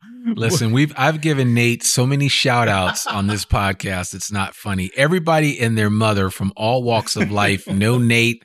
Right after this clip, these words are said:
Speaker 1: either know his food or have heard his story. And so, you know, and I,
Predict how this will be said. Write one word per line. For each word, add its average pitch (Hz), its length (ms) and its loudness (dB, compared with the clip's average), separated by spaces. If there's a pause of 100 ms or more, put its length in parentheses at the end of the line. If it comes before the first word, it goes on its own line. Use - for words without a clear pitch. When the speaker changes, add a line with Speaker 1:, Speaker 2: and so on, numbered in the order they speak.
(300)
Speaker 1:
either 104 240 2
know 107 240 4
his 127 260 4
food 113 640 2
or 104 160 -2
have 95 160 -4
heard 113 280 0
his 101 180 2
story. 90 680 -2
And 90 220 -4
so, 90 420 -6 (320)
you 107 140 0
know, 90 180 2
and 92 100 2
I, 117 180 2